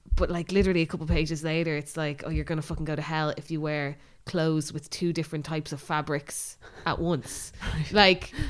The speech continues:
Speaker 1: so she's very much like, "Fucking idiot." The Catholic Church picked these weird fucking rules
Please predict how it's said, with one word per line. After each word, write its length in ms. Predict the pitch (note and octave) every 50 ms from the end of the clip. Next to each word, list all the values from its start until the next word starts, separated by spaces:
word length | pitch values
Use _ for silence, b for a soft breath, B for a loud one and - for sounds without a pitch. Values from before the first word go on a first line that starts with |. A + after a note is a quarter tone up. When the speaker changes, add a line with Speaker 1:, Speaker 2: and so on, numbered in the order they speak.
| B B B
Speaker 1:
so 500 | - A#3+ A3+ G#3+ G3+ F#3+ F3+ E3+ E3 G3
she's 300 | - - A#3 A#3 G#3 F3
very 180 | G#3 F#3+ F#3+
much 260 | G3 G3 F3+ F3 -
like, 460 | F#3 F3+ E3+ D#3+ D#3 D3+ D3+ - - - -
"Fucking 440 | - - - A3+ A3 - G#3 F#3+ E3+ -
idiot." 340 | - F#3 F#3 G3 F3+ - -
The 60 | F3
Catholic 420 | - F#3+ A3 A3 G#3+ - G3 -
Church 720 | - - - A3+ B3+ A#3+ D#3+ D#3+ - - - - - - - -
picked 300 | - A3 G#3+ G#3 - -
these 200 | F3+ E3+ D3 D#3
weird 280 | D3+ G#3 G#3+ F#3+ -
fucking 320 | - - B3+ C4 - B3+ F#3
rules 500 | D#3+ D3 C#3 C#3 D3 D#3+ - - -